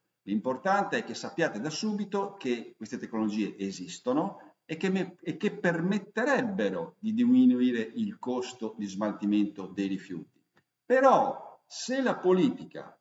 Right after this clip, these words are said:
ostacolerà la transizione dai vecchi inceneritori a queste nuove tecnologie, le tasse sui rifiuti saliranno,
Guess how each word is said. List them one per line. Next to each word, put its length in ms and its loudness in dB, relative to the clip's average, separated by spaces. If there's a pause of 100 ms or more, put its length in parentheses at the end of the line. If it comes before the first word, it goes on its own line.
ostacolerà 1900 0 (360)
la 180 -10
transizione 1200 0 (160)
dai 240 -6
vecchi 500 -4
inceneritori 1000 -2 (180)
a 200 -8
queste 380 -4
nuove 500 -2
tecnologie, 840 -6 (480)
le 260 -12
tasse 420 -2
sui 220 -8
rifiuti 580 -4
saliranno, 840 -2